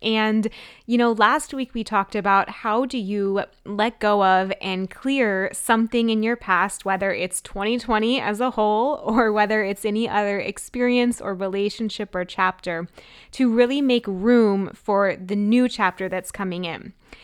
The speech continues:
And so today I want to continue that conversation and share things that I have used for years when embarking on a new year.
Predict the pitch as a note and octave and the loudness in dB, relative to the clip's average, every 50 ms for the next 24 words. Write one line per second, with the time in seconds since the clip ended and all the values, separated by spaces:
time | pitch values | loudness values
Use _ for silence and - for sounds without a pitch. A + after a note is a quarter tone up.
0 | - - - - _ - A#3 A#3+ A3+ - A#3+ A#3 - B3 G#3+ B3+ C4 C#4 D4 D#4 | -20 -20 -20 -14 _ 0 2 2 2 2 0 -2 -2 -2 0 2 2 2 2 2
1 | D#4 D4 C4 B3+ - A#3 A3+ - - A#3+ A#3+ A#3+ A#3+ A#3 G#3 - - - G#3+ G#3 | 2 0 0 0 0 -2 -2 -2 0 0 0 2 2 2 0 0 0 -2 0 0
2 | G3+ G3+ G3+ F#3+ - - F3+ F#3 F#3+ - - G3 F#3 F#3 F3+ F3 - - - G#3+ | 0 -2 -4 -4 -4 -4 -4 -4 -4 -4 -6 -6 -4 -4 -6 -8 -8 -8 -6 -4
3 | G3+ G3 G3 G3 F#3+ - - - A#3+ A#3+ A#3+ A#3+ A#3+ A#3 - - - - - - | -2 -2 -2 -4 -4 -6 -4 -2 0 0 2 2 0 -2 -4 -8 -20 -20 -20 -20
4 | _ _ - C#4 D#4 F#4 F#4+ D#4 B3+ G#3 - _ - G3 A3+ B3+ C#4+ D4+ C4+ B3+ | _ _ -2 0 0 0 0 -2 -2 -4 -2 _ 0 2 2 4 2 2 2 2
5 | B3+ A3+ G3+ F#3+ G3+ G3 G3 G3+ F#3+ G3 - - - F#3+ F#3 F3+ F3+ G3 A3 B3+ | 2 2 0 -2 -2 0 0 -2 -2 -4 -8 -8 -6 -6 -6 -6 -6 -4 -2 -2
6 | C#4 C4+ A3 G3 F3+ F3+ F#3+ G3 G3 - - - F#3+ G3 G#3+ G#3+ G#3 G3+ G#3 G3+ | 0 0 0 0 0 -2 -4 -6 -8 -12 -14 -8 -4 -2 0 0 0 0 -2 -2
7 | - - G#3+ G#3 F#3+ G3 G3+ G#3+ - C4 A#3+ A#3 A3+ G#3+ G3+ G3+ G#3 G3+ G3+ G#3+ | -2 -2 -2 0 2 2 2 2 0 -2 -2 0 0 0 2 2 2 2 0 0
8 | G3 E3 F3+ F3+ F#3 - - C4+ E4 | -2 -4 -4 -4 -4 -2 -2 -4 -4